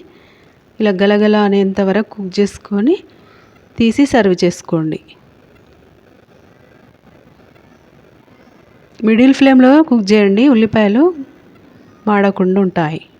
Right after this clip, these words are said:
చూడండి, ఇలా నేను కుక్ చేసి సర్వ్ చేశాను.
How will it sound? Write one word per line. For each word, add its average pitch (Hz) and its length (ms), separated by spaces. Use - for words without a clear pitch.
చూడండి, 214 400
ఇలా 220 140
నేను 269 180
కుక్ 214 180
చేసి 196 200
సర్వ్ 220 300
చేశాను. 165 440